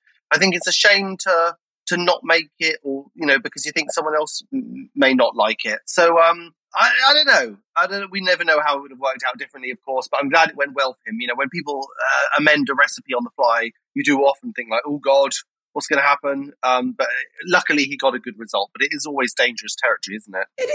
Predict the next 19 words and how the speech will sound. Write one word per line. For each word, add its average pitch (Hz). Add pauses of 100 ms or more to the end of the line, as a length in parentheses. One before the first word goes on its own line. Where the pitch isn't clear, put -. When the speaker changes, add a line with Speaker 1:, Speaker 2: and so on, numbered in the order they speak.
Speaker 2:
is, -
but, 381
you 381
know, 392
we 339
know 233
that 180
they 190
don't 196
like 185 (100)
Rose 160
very 127
much. -
We 190
know 208
they 180
don't 175
like, 160 (160)
well, 147